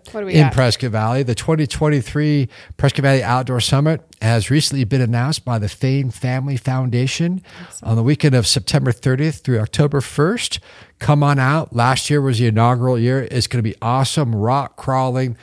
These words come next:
Speaker 2: We've got, I believe they've got, um, uh, a walk, walk. That
Speaker 1: Rock
Speaker 2: would be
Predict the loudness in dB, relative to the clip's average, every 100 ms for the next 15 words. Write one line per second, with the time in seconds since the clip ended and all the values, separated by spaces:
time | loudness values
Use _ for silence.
0 | -10 0 2 4 2 0 -2 -4 -2 -4
1 | -2 -4 -4 -4 -4 -8 -4 -2 -2 -2
2 | -6 -10 -20 _ -20 -20 _ _ _ -10
3 | -6 -4 -4 -2 0 0 -2 -8 -20 -8
4 | -6 -6 -8 -16 -20 _ _ _ _ _
5 | _ -10 -6 -4 -4 -4 -4